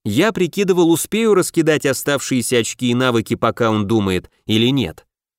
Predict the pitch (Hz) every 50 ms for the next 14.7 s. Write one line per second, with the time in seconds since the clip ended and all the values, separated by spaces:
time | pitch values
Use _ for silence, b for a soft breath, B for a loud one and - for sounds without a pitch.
0 | _ _ _ _ _ 92 98 110 131 143 151 147 147 160 160 - - 165 151 123
1 | 101 90 82 - - - _ - 110 117 117 - 120 113 117 117 110 - - 131
2 | - 127 123 120 113 95 101 117 117 113 95 92 90 135 160 170 143 95 76 -
3 | _ _ - - - 143 151 - - 175 175 196 208 185 156 180 175 - 165 -
4 | - 156 147 131 - 123 123 113 - 139 127 131 139 143 147 - 180 175 151 107
5 | 87 82 80 76 - _ _ _ _ _ _ _ _ _ _ _ _ _ 151 165
6 | 165 139 131 175 180 190 214 240 233 - - - 185 170 - 151 135 - - -
7 | 147 139 143 143 143 165 156 117 107 101 98 - - - - 85 78 71 - _
8 | _ 95 95 120 131 120 - 143 143 139 127 131 143 147 147 165 175 156 131 113
9 | 117 113 117 110 110 123 120 95 98 101 110 151 185 196 - - _ _ _ _
10 | _ _ 123 135 151 143 127 185 202 196 185 196 185 165 160 - - - 185 180
11 | 185 196 185 160 190 196 190 160 170 175 170 156 151 147 147 143 131 110 107 101
12 | 120 117 117 113 135 143 147 - 120 101 95 - - - - _ _ _ _ _
13 | _ _ _ - 98 98 120 131 135 135 131 143 143 139 127 120 101 98 123 131
14 | 123 131 131 120 113 104 143 147 147 143 95 82 80 -